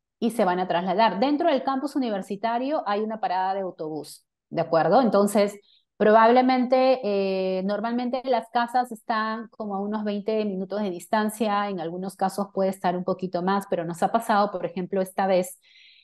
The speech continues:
eh, que algunas casas estaban un poco más alejadas y las familias, como son conscientes de eso, los acercan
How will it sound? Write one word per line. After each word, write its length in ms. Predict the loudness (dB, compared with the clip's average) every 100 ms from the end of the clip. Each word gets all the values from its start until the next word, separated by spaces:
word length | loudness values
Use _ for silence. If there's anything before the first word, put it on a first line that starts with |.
| -6
eh, 440 | 0 2 2 0 2
que 60 |
algunas 320 | 0 0 -4 0
casas 380 | -2 0 -4
estaban 400 | -6 -2 -2 0
un 80 | -4
poco 240 | -6 -4 -4
más 240 | -4 -2
alejadas 580 | -2 -2 0 0 4 2
y 60 |
las 180 | 2 -4
familias, 480 | -6 -4 0 2 0
como 200 | -2 -6
son 260 | -2 0 2
conscientes 600 | 2 2 -2 -2 -2 -4
de 240 | -2 -2
eso, 440 | -4 -6 -10 -10 -12 _ _ -2
los 280 | 0 0
acercan 640 | -2 2 4 4 0 -10